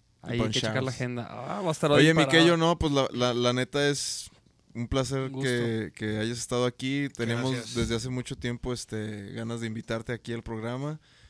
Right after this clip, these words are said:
Speaker 2: y que seas como de los, de los primeros en estar aquí porque, pues, admiramos lo que haces en, en los proyectos en los que estás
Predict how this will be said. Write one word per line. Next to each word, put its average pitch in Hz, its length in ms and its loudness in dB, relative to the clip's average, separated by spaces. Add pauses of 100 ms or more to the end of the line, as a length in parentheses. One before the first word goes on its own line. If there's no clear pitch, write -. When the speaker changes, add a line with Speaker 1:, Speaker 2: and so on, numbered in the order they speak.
(120)
Speaker 2:
y 107 180 -6
que - 160 -8
seas 107 340 -8
como 123 320 -6
de 110 60 -2
los, 110 320 -10 (160)
de 101 160 -10
los 104 160 -10
primeros 113 460 -6
en 120 80 -6
estar 113 240 -8
aquí 120 220 -8
porque, 113 260 -12
pues, - 260 -14
admiramos 107 460 -6
lo 113 100 -4
que 110 120 -10
haces 113 240 -10
en, 110 260 -8
en 104 360 -12
los 104 140 -12
proyectos 113 540 -10
en 113 60 -8
los 110 120 -10
que - 80 -16
estás 131 420 -8